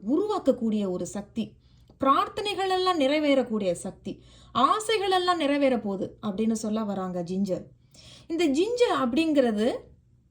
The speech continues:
எதுக்காக நம்ம சாப்பிட்றோம் அப்படின்னா, வயிறு ரொம்ப ப்ளோட்டடா இருக்கு, ரொம்ப அப்செட்டா இருக்கு அப்படின்னா, ஆம், செரிமானம் ஆகல அப்படின்னா, கொழுப்புகளையும் குறைக்கிறதுக்கு உண்டான ஜிஞ்சர்,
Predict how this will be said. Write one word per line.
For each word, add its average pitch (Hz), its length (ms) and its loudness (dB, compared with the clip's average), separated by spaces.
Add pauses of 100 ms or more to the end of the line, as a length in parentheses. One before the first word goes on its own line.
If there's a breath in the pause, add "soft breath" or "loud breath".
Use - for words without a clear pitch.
(260)
எதுக்காக 320 480 2
நம்ம 240 220 2
சாப்பிட்றோம் 226 600 -2
அப்படின்னா, 208 520 -2 (640 soft breath)
வயிறு 311 440 2
ரொம்ப 269 420 6
ப்ளோட்டடா 247 600 4
இருக்கு, 208 400 0
ரொம்ப 254 500 2
அப்செட்டா 247 580 -2
இருக்கு 202 340 -2
அப்படின்னா, 208 360 0 (640 soft breath)
ஆம், 220 500 2
செரிமானம் 311 800 4
ஆகல 214 300 2
அப்படின்னா, 202 560 -2 (640)
கொழுப்புகளையும் 311 720 4
குறைக்கிறதுக்கு 277 500 0
உண்டான 247 460 4
ஜிஞ்சர், 247 800 4